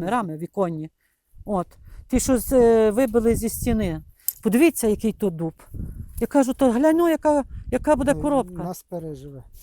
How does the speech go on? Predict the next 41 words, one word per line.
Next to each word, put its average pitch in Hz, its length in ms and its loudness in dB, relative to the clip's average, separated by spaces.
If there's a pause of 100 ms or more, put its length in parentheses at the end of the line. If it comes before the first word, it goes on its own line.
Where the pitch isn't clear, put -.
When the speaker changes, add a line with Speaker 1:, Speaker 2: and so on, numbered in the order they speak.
(120)
Speaker 2:
Так, 202 320 0
як 190 140 -14
Славік 196 280 -10
каже, 190 260 -10
нас 208 220 -8
переживе. 165 540 -4 (460)
Я 214 80 -6
кажу, 254 220 2
часом 277 340 0
не 277 120 2
його 269 220 2
не 262 100 2
викидай, 254 540 -2
ну, 226 160 0
бо 226 300 2
він 247 140 2
би 254 120 0
зараз, 262 280 0
під, 220 320 -8
під, 233 100 -8
як 226 80 -2
то 254 120 -4
кажуть, 247 360 -2
під, - 220 -4
е, 254 120 2
шумок 262 360 2
би 233 100 0
все - 220 -2
попиляв. 147 500 -2 (640)
О. 180 260 -4 (760)
А 196 100 -8
так 277 220 -2
воно 269 200 2
піде 269 440 0 (680)
ось 208 180 -6
сюди 220 460 0
і 285 120 -4
буду 214 180 -8
мати 233 240 -4
такі 233 260 -8
квадрати. 185 680 -6